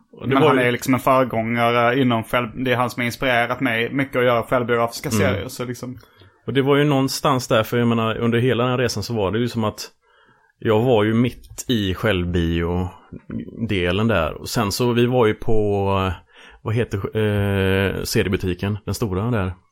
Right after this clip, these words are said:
Speaker 2: Meltdown.
Speaker 1: Meltdown var vi på.
Speaker 2: Mm.
Speaker 1: Och då gick jag och kollade liksom typ i självbio, eller Alternative Comics-delen, medan det var en panel på, på insidan av Meltdown med Grant Morrison, som
Speaker 2: Mm.
Speaker 1: numera är en av mina absoluta favoriter, eh, favoritmanusförfattare för Batman.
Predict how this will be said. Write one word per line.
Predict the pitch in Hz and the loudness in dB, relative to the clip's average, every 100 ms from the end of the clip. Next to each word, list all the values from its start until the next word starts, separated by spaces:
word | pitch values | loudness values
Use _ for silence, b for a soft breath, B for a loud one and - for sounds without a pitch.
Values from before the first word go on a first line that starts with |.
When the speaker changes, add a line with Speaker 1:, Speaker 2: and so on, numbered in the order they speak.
| _ _ - | _ _ -4
Speaker 2:
Meltdown. | 156 117 - 107 - 117 | -2 -4 -6 -10 -2 2
Speaker 1:
Meltdown | 117 92 - 117 120 | 2 0 0 2 2
var | 90 | 0
vi | 87 | -2
på. | - 87 90 _ B B B | -2 -4 -6 _ B B B
Speaker 2:
Mm. | 123 117 - - | -8 -8 -10 -6
Speaker 1:
Och | 104 - - | -6 -6 -4
då | 117 123 | 2 2
gick | 135 - - | 2 -2 -2
jag | 143 110 | 2 2
och | - 104 - - | 0 -6 -8 -6
kollade | 131 104 85 92 123 | -2 0 0 2 2
liksom | 135 131 139 | 2 0 0
typ | 131 - | -2 -2
i | 104 101 98 - | -2 0 0 0
självbio, | 123 101 92 92 90 95 | -2 0 0 2 0 2
eller | 104 101 98 | 2 2 2
Alternative | - 107 - 117 101 92 98 | 0 -2 0 0 0 -2 -4
Comics-delen, | 101 90 90 - 107 85 98 | -4 -2 -4 -4 -2 -2 0
medan | 107 98 98 | 0 0 0
det | |
var | 101 101 92 | 0 0 0
en | 92 | -2
panel | - 101 107 117 117 113 - | -2 -2 0 0 -2 -4 -6
på, | - 110 95 87 - - - | -2 0 0 -2 -6 -10 -8
på | 104 101 | -6 -2
insidan | 110 92 95 | -2 -2 -2
av | 101 | 0
Meltdown | 98 82 90 92 | 0 -2 -2 -2
med | 92 82 85 92 | -2 -2 -6 -6
Grant | 98 95 113 | -2 0 0
Morrison, | 95 65 87 - 120 110 | 0 -2 -6 -2 -2 -2
som | 113 | -2
Speaker 2:
Mm. | 107 - | 0 2
Speaker 1:
numera | 110 95 101 | 2 2 2
är | 98 110 | 2 0
en | 101 | 0
av | |
mina | 95 90 | 0 -2
absoluta | 87 - 98 87 | -4 -4 -4 -2
favoriter, | 98 98 92 - - 104 98 90 95 | -2 0 -2 -4 -2 -2 -2 -4 -4
eh, | 98 - | -4 -4
favoritmanusförfattare | - 107 104 - - - - - - - 101 98 - 113 104 92 - 98 | -2 0 0 -4 -12 -18 -20 -20 -12 -4 -2 -2 -4 -4 -2 -4 -4 -4
för | 98 | -2
Batman. | 101 95 - 107 120 117 | -2 -4 -4 0 0 0